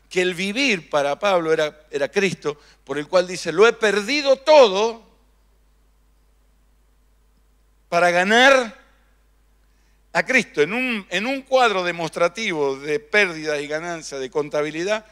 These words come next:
el perder es perder. ¿No es cierto? Y el que pierde, "Me fue mal este año. La verdad que perdí. Mirá, las ventas bajaron, bajó esto, bajó aquello, todo está por el suelo".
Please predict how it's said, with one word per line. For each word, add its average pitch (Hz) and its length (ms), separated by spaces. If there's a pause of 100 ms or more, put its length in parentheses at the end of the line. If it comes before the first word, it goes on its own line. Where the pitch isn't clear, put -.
(300)
el 160 220
perder 220 680 (300)
es 151 140
perder. 147 520 (1200)
¿No 156 100
es 143 60
cierto? 202 440 (1500)
Y 170 220
el 156 100
que 165 140
pierde, 180 600
"Me 151 160
fue 185 200
mal 180 260
este 127 300
año. 113 360 (440)
La 127 100
verdad 151 340
que 151 120
perdí. 139 720 (420)
Mirá, 147 420
las 135 220
ventas 160 340
bajaron, 151 720
bajó 143 380
esto, 147 460
bajó 135 280
aquello, 143 480
todo 185 160
está 190 200
por 175 100
el 170 80
suelo". 135 340